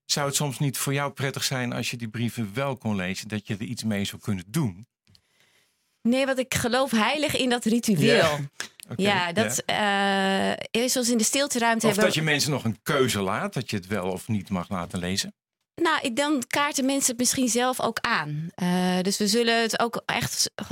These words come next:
Speaker 2: goed inbedden in het ziekenhuis, zoals we de andere dingen ook, eh,
Speaker 1: Of misschien zit er
Speaker 2: inbedden.
Speaker 1: wel een hulpvraag achter.
Speaker 2: Ja, nou dan,
Speaker 1: En daar
Speaker 2: eh,
Speaker 1: zou jij wat mee kunnen.
Speaker 2: Ja, we, ook, op de website, eh, willen we ook een he-, de hemelpostplek, eh, fysiek, eh, laten zien.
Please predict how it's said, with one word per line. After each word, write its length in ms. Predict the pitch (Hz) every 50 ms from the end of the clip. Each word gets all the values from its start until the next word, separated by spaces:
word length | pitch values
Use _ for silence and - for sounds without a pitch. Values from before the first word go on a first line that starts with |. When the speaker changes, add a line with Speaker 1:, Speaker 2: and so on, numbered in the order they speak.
| -
Speaker 2:
goed 300 | - 127 131 302 285 -
inbedden 560 | - - 247 262 294 277 233 262 269 262 269 -
in 140 | - 247
het 100 | 247 240
ziekenhuis, 600 | - - 277 233 240 220 214 220 226 240 262 262
zoals 200 | - 240 220 208
we 120 | 202 208 196
de 80 | 202
andere 260 | - 214 214 208 196 196
dingen 240 | 180 196 185 185 -
ook, 300 | - 214 247 - - - -
eh, 120 | - 202
Speaker 1:
Of 80 | 208 -
misschien 300 | 123 120 233 226 147 151
zit 140 | 208 - -
er 60 | 214
Speaker 2:
inbedden. 120 | 220 -
Speaker 1:
wel 80 | 92 98
een 200 | 104 - 110 139
hulpvraag 540 | 170 185 165 - - 120 104 87 82 - - -
achter. 400 | - 101 - - - 95 92 277
Speaker 2:
Ja, 280 | 320 320 220 180 170 151 143 _
nou 280 | - - 202 233 214 190
dan, 180 | 175 214 226 233
Speaker 1:
En 60 | 226
daar 220 | 220 220 220 220 220
Speaker 2:
eh, 60 | 220
Speaker 1:
zou 180 | - 107 101
jij 160 | 98 92 95 92
wat 180 | 90 98 101
mee 160 | 123 127 135
kunnen. 340 | 135 - 196 165 104 78 - _ _ _
Speaker 2:
Ja, 200 | _ 320 294 - - - - _ _ _ _
we, 140 | - 226 -
ook, 340 | - 247 233 233 208 - - - -
op 160 | - 233 233
de 100 | - 226
website, 600 | 196 214 262 302 - - 277 254 254 254 - 233
eh, 100 | 220 214 202
willen 200 | 214 220 202 190
we 80 | 185 -
ook 260 | - 247 277 - - -
een 280 | _ - 233 233 226 - -
he-, 280 | - 214 233 240 254 - - _
de 240 | _ 214 - - 214
hemelpostplek, 880 | 208 226 240 247 226 214 - 233 240 - - - 247 233 233 226 - - - _
eh, 200 | - - 208 208 214
fysiek, 460 | - - 233 208 202 240 269 262 - -
eh, 160 | 208 208 202 196
laten 300 | 208 208 202 - 196 185
zien. 380 | 165 208 247 254 254 277 262